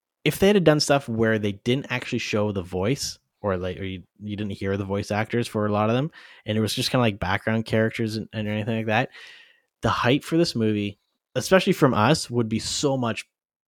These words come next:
more than what it is, because we don't know what's going on. Like, we, we,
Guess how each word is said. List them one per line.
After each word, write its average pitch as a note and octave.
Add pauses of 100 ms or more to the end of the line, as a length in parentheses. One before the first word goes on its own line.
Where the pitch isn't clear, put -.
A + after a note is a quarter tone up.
(160)
more A#2
than G#2
what G2+
it F#2+
is, F2 (800)
because G2 (100)
we G#2+
don't G2
know F#2
what's F#2
going F2+
on. F2
Like, F2
we, F#2+
we, F#2+